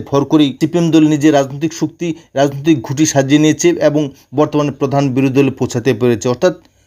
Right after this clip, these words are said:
কংগ্রেস দলের উপর ভর করে, কংগ্রেস দলকে ব্যবহার করে সিপিএম দল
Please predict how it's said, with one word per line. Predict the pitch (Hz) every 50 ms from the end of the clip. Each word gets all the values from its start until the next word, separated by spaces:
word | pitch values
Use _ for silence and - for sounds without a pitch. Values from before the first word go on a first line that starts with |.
| _ _ _
কংগ্রেস | - 143 147 151 156 165 156 -
দলের | - 160 160 160 151
উপর | 151 160 160 139 -
ভর | - 147 147 139 147
করে, | 170 170 170 156 170 - - - _ _ _ -
কংগ্রেস | 156 151 160 160 156 156 139 131 147
দলকে | 160 151 156 - 156 131 110 135
ব্যবহার | 135 131 151 165 165 165
করে | - 175 170 170 175 - _ - -
সিপিএম | - 160 151 156 165 160 160 147
দল | 139 143